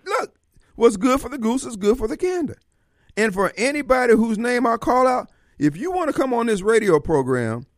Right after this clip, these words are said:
and address it, I will let you, uh, look, I will let you have the microphone. I won't even come on the hour that you're here. I'll be sitting there on the couch. You can say whatever you wanna say.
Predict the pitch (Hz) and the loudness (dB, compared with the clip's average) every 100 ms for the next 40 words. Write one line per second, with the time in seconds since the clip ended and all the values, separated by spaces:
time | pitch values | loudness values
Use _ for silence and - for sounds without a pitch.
0 | _ _ _ - 175 160 127 147 233 - | _ _ _ -2 2 2 4 4 4 2
1 | - - _ _ _ _ _ 180 220 170 | -8 -14 _ _ _ _ _ 0 2 2
2 | 160 180 202 185 165 151 - _ _ _ | 2 0 -2 -4 0 0 0 _ _ _
3 | - 175 226 143 110 - _ _ _ _ | 0 4 4 2 -2 -10 _ _ _ _
4 | _ _ _ - 127 170 220 208 160 127 | _ _ _ -4 0 2 2 2 4 2
5 | 123 147 165 139 107 98 135 208 160 143 | 0 0 0 -4 -6 -2 2 4 4 2
6 | 120 117 190 143 147 113 - 135 127 120 | 0 -4 -4 0 0 -2 -2 -2 0 -2
7 | 113 - 113 85 - - _ _ _ _ | -4 -6 -8 -8 -12 -20 _ _ _ _
8 | _ _ _ _ _ _ _ _ _ _ | _ _ _ _ _ _ _ _ _ _
9 | _ _ _ _ _ _ _ _ - 151 | _ _ _ _ _ _ _ _ -2 2
10 | 196 180 - - 160 151 143 117 - 262 | 2 0 2 4 6 6 4 0 0 2
11 | 330 - 190 226 - 175 170 175 190 226 | 2 0 -6 -6 -4 -2 2 2 2 0
12 | 226 233 370 - | -6 -8 -10 -10